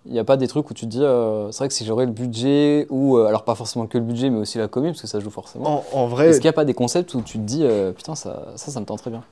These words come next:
Speaker 2: Euh, si, si, carrément. Si, si, carrément. Après, le seul truc, c'est que j'ai aussi ce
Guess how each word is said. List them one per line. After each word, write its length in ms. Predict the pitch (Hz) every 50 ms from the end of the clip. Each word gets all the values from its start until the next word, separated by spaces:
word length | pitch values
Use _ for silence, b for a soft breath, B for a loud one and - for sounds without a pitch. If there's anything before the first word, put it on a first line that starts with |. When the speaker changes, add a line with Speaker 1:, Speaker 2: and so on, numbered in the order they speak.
| _ _ - -
Speaker 2:
Euh, 160 | 127 117 104
si, 100 | - -
si, 140 | - 202 175
carrément. 420 | - 117 113 147 151 131 107 -
Si, 140 | - - 131
si, 120 | 135 160 135
carrément. 340 | - 110 117 135 143 127 -
Après, 180 | 113 - 156
le 100 | 147 139
seul 180 | 113 - 139 120
truc, 180 | - - 160 -
c'est 100 | - 107
que 260 | - 107 104 - - - _ _ _ _ _ -
j'ai 160 | - 113 117
aussi 160 | 110 - -
ce 140 | 135 - -